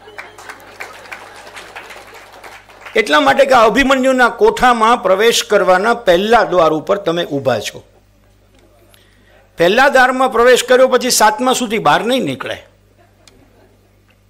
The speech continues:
હું તો ઘણી વખત કહું છું કે પ્રેમ કરનારાઓ યાદ રાખવા જેવું છે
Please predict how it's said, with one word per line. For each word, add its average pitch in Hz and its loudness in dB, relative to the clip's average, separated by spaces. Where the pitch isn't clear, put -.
હું 214 -4
તો 254 6
ઘણી 220 2
વખત 254 0
કહું 196 0
છું 208 -4
કે 214 0
પ્રેમ 226 0
કરનારાઓ 240 2
યાદ 208 2
રાખવા 185 0
જેવું 139 -6
છે 156 -4